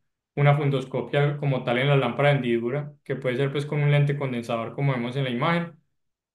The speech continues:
eh, que no va a tener, pues, contacto con el ojo, o podríamos usar el, el, el lente, pues, un lente que sí tenga contacto con el ojo, como es el, como es el lente de tres espejos de Goldman, que, pues, fue el que usamos para la,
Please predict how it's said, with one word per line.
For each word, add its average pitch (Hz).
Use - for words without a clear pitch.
eh, 127
que 135
no 131
va 127
a 127
tener, 151
pues, 147
contacto 147
con 165
el 165
ojo, 160
o 165
podríamos 143
usar 127
el, 139
el, 120
el 139
lente, 147
pues, 156
un 156
lente 156
que 143
sí 123
tenga 143
contacto 135
con 147
el 123
ojo, 123
como 135
es 113
el, 135
como 123
es 113
el 139
lente 139
de 131
tres 113
espejos 135
de 143
Goldman, 139
que, 131
pues, -
fue 120
el 117
que 139
usamos 139
para 117
la, 107